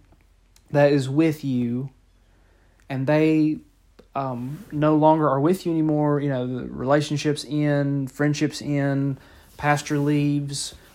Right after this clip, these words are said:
whatever, you just, you don't continue 'cause, you know, a lot of your faith was kind of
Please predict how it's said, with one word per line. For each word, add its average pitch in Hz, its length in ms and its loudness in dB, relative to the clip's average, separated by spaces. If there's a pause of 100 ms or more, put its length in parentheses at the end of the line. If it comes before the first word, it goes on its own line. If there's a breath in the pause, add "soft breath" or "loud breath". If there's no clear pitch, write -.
whatever, 139 720 0
you 147 260 -2
just, 139 600 -4
you 151 180 -6
don't 143 220 0
continue 139 600 -6
'cause, 135 420 -6 (600)
you 139 120 -8
know, 123 280 -6
a 131 60 -8
lot 135 260 0
of 131 100 -4
your 135 120 -4
faith 139 440 -4
was 131 300 -6
kind 139 340 -6
of 123 260 -8